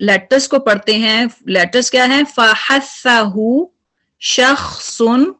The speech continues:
फहस्सहु शख्सुन बाकत, बा काफ ता। अब वहां पे काफ और ता दोनों हैं हम्स के लेटर्स में। तो पहले सिर्फ शिद्दा है और उसके बाद हम्स है।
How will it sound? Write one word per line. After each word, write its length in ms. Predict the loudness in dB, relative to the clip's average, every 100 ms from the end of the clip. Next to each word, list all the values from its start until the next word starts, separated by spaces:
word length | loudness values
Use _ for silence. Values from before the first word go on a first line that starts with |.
| _
फहस्सहु 1300 | -2 0 0 0 -2 -2 -4 0 2 2 0 0 0 -4 _ _ _ -8
शख्सुन 1160 | 0 2 2 0 -10 -14 -8 -2 0 2 0 -2 _ _ _ _ _ _ _ _ _ _ _ _ _ -20 -12 -6
बाकत, 680 | 0 2 0 -2 -2 -4 -18 -20 _ -14
बा 420 | -6 0 4 4 0
काफ 720 | -6 -6 0 2 2 -2 -2
ता। 280 | 0 0 -4 -20 -20 -4
अब 140 | -2 2
वहां 260 | 2 2
पे 300 | 2 2 2
काफ 600 | -2 -10 0 2 4 2
और 140 | 2 0
ता 360 | 2 2 2 -2
दोनों 440 | 2 4 4 4
हैं 180 | 2 2
हम्स 380 | 2 2 0 -2
के 180 | -8 -4
लेटर्स 340 | -4 -4 -4
में। 200 | -4 -8 -12 _ _ _ _ _ _ 0
तो 80 | 0
पहले 420 | 2 2 2 0
सिर्फ 340 | 0 -2 -2
शिद्दा 440 | -4 -2 -2 2 2
है 340 | 2 2 0
और 260 | 0 0 0
उसके 180 | 0
बाद 280 | 2 2 0
हम्स 400 | -2 0 0 -2
है। 300 | -6 -6 -8